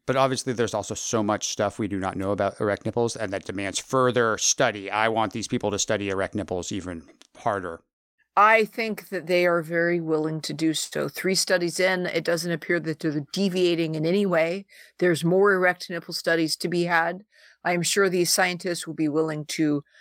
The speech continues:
Speaker 2: throw themselves on that nipple grenade for your knowledge pleasure.
Speaker 1: And I'm willing to help them in any way I can. Please reach out. You have my contact information.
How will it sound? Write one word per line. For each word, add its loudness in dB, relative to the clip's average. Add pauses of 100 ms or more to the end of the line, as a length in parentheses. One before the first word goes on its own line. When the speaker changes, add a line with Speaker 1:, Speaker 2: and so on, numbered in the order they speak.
(240)
Speaker 2:
throw 4
themselves -6
on -2
that -4
nipple -8
grenade -6 (340)
for 2
your 0
knowledge -2 (100)
pleasure. -8
Speaker 1:
And 0
I'm 2
willing 0
to -4
help -2
them 0
in -2
any -2
way -2
I -4
can. -4
Please -6
reach -4
out. 0
You -2
have -4
my -4
contact -8
information. -10